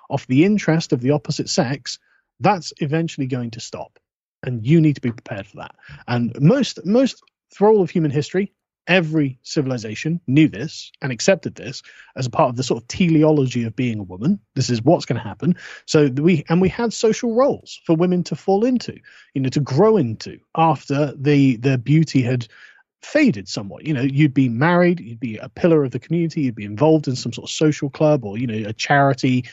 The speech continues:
you'd be doing something, you, and then you, you, you go to a mother and then to a grandmother. And so now you're, you know, as an older woman, you still have plenty of value to your children and your grandchildren. There are still people who care about you.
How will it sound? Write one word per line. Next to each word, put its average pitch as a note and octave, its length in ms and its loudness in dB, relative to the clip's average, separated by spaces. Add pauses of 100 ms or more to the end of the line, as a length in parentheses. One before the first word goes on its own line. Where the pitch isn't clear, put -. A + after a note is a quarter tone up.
(220)
you'd B2 140 -2
be A#2 140 0 (140)
doing D#3+ 320 4
something, D3 580 -2 (380)
you, C#3 180 -2 (120)
and D3 160 2
then C#3+ 180 2
you, C3 160 4
you, B2 360 -2
you C3 240 -2
go A#2 220 -6
to A2+ 200 -6
a G#2 40 -6
mother F3+ 300 4
and C#3+ 180 -2
then D3 100 0
to F3 100 0
a D#3 40 4
grandmother. F3+ 600 -2
And - 120 -18
so C3 120 -8
now D3 240 2
you're, D3+ 280 4 (400)
you E3+ 120 2
know, C3+ 120 -4
as D3+ 140 -2
an D#3+ 120 0
older F#3 280 4
woman, E3+ 320 0
you B2+ 80 -6
still G#3 240 0
have F3+ 220 -4
plenty F#3 340 0
of D3+ 140 2
value C3 400 0
to - 160 -8
your C3+ 180 -2
children F3+ 500 0
and C3+ 160 -4
your C#3 120 0
grandchildren. E3+ 640 0
There A2 140 -10
are - 20 -10
still F3+ 220 -2
people E3+ 360 -2
who E3 40 4
care G#3+ 300 4
about G2+ 220 0
you. - 120 -16